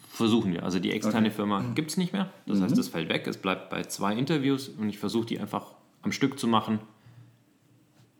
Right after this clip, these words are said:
Speaker 1: so zu schedulen, dass halt alle da sind, alle Zeit haben. Dann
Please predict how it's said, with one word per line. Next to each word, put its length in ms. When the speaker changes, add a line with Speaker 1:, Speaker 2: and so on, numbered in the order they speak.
Speaker 1:
so 220
zu 140
schedulen, 340
dass 160
halt 120
alle 200
da 200
sind, 200
alle 180
Zeit 260
haben. 220
Dann 440